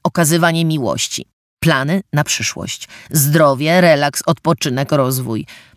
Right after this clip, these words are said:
Jeżeli zdecydujesz się zagrać w tę grę, przygotuj się raczej na głębokie zwierzenia, a nie frywolne żarciki i aluzje do seksu.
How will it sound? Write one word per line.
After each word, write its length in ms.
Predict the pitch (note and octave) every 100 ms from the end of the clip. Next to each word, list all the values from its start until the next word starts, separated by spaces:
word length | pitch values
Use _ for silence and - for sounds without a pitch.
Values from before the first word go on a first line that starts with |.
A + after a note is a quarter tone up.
| _ _ _ D#3
Jeżeli 500 | D3+ D3 G3+ E3+ D3+
zdecydujesz 640 | D3+ - C3+ F3+ G3 C#3
się 220 | - C#3+
zagrać 500 | B2 G#3+ E3 A2+ -
w 80 | -
tę 140 | A#2
grę, 260 | C#3 A#2+ D3 - _ -
przygotuj 560 | A3+ F#3+ C#4 - A3
się 140 | - G3
raczej 280 | A3+ A#3
na 120 | G#3 F3+
głębokie 560 | F#3 F#3 F#3 - G#3+
zwierzenia, 720 | D#3 D#3 F3+ D3+ F3+ B2 G2 - - _ -
a 140 | F3
nie 260 | A#3 C4+ -
frywolne 640 | - F#3 F#3 F3 E3 D#3+ D3+
żarciki 680 | D3+ D3 - C3 - C#3 C3
i 80 | -
aluzje 540 | E3 E3 D3 B2 F2
do 120 | A#2
seksu. 480 | C3+ - - -